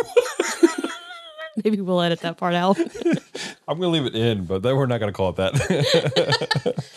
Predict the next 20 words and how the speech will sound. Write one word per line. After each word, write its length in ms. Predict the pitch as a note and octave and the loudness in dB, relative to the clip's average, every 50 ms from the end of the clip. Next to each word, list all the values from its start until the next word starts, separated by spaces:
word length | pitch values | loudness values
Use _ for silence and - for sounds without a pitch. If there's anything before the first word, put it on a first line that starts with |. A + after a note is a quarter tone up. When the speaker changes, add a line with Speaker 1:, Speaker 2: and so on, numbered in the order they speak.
| - - | -20 -20
Speaker 2:
<laughs> 160 | - - _ - | -20 -12 _ -2
We're 100 | F3+ D#3+ | 0 0
not 100 | C#3+ A2+ | 2 2
gonna 140 | A2+ G#2+ | 0 0
call 260 | - F#2+ E2 D#2+ - - | 0 -2 -2 -4 -4 -8
it 160 | - - - - | -10 -8 0 2
that. 800 | C#3 B4 - - - - - E3 - C3+ - E3+ - - B2+ - | 2 2 4 0 -2 -2 0 0 -2 0 0 0 0 0 -4 -4
<laughs> 40 | - | -2
Speaker 1:
Dallas's 500 | - F#3 F3 F3+ F#3 F#3+ - - F#3 - | 0 0 2 0 0 0 0 0 -2 -2
Crafty 400 | - - F#3 F3 E3+ - - G3 | 0 0 0 0 0 0 -2 -2
Corner. 420 | - - F#3+ F#3 F#3 F#3+ G3 A3 A3+ - - A#4+ F3 - B4 - | -2 0 0 0 0 0 0 -2 -2 -2 -2 0 -2 -2 2 2
Speaker 2:
<laughs> 380 | F#3+ - - - - B2+ - - | 0 2 2 0 -2 -2 -2 -4
Dallas's 460 | B2 A#2+ - A#2+ A#2+ - - A#2 - | -4 0 0 0 0 0 -2 -6 -6
Crafty 280 | - - G2+ F#2+ - - | -4 -2 -2 -2 -4 -4
Corner. 160 | - G2 G2+ A2 | -2 0 2 2
We'll 100 | C3 C#3 | 0 0
figure 280 | - C3+ G#2 G2+ F#2+ | 0 0 0 2 2
it 60 | F2+ | 2
out. 120 | F2+ E2+ - - - _ _ | 2 0 -2 -10 -20 _ _
So 200 | - - G#3 - | -2 0 0 0